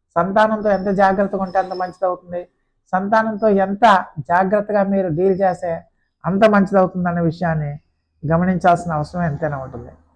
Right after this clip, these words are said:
అలాగే ఒక రకమైన మీరు ఉద్యోగం చేస్తున్నా, వ్యాపారం చేస్తున్నా, ఇతర శ్రామిక రంగాల్లో ఉన్నా ఒక రకమైన వ్యధ మిమ్మల్ని బాధిస్తుందన్న విషయాన్ని గమనించాలి. అందువల్ల మీరు నిత్యము కూడా ఈ రోజంతా కూడా మీరు మీ యొక్క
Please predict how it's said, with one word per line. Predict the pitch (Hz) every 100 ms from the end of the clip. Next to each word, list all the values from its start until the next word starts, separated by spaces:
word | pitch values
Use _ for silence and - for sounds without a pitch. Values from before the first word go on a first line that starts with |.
| _ _ _ _ -
అలాగే | 202 240 247 220 214 220 - 175
ఒక | 190
రకమైన | 190 220 247 233
మీరు | 220 190
ఉద్యోగం | 180 175 226 233 226
చేస్తున్నా, | 214 - 220
వ్యాపారం | 214 208 208 208 208
చేస్తున్నా, | 196 - 208
ఇతర | 202 196
శ్రామిక | - 190 190 185
రంగాల్లో | 180 185 190 180
ఉన్నా | 170 160 143 _ _ _ _ _
ఒక | 151 185
రకమైన | 185 214 233 226
వ్యధ | 180 180 226
మిమ్మల్ని | 220 208 202 196
బాధిస్తుందన్న | 165 170 180 185 - 185 180 175
విషయాన్ని | 160 165 160
గమనించాలి. | 156 151 160 147 151 147 135 _ _ _ _ _ -
అందువల్ల | 160 190 220 233 180 190 - _ _ _ _ _ _ _ _ _ 151
మీరు | 190 220 202
నిత్యము | 170 165 170 - 254 262
కూడా | 220 202 170 - 165
ఈ | 180
రోజంతా | 202 214 214 202
కూడా | 214 208
మీరు | 190 190 170 160 - _ _ _ _ _ 160
మీ | 180
యొక్క | 190 196 170 151